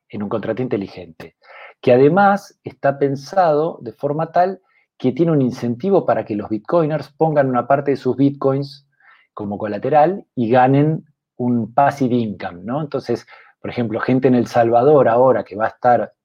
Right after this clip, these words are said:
operando parte de sus, eh, ahorros en bitcoins, pueden poner estos bitcoins en BitPro,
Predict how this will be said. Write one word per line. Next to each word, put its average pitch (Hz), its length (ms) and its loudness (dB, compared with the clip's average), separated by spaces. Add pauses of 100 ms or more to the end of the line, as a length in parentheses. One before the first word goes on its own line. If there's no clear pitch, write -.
(180)
operando 107 600 -4
parte 107 360 -4
de 101 120 -6
sus, 95 540 -14 (560)
eh, 101 220 -8
ahorros 127 560 0
en 131 100 -4
bitcoins, 202 680 0 (460)
pueden 151 520 4
poner 127 320 -2
estos 143 300 -2
bitcoins 143 400 -2
en 110 180 -6
BitPro, 175 580 0